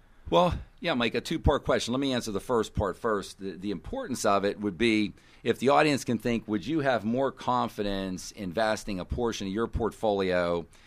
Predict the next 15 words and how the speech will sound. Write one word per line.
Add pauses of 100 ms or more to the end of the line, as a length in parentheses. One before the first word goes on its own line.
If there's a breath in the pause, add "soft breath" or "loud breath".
(300 loud breath)
in
an
investment
strategy,
investment
manager (420 soft breath)
that
has
a (160)
one,
three,
or
five-year
track
record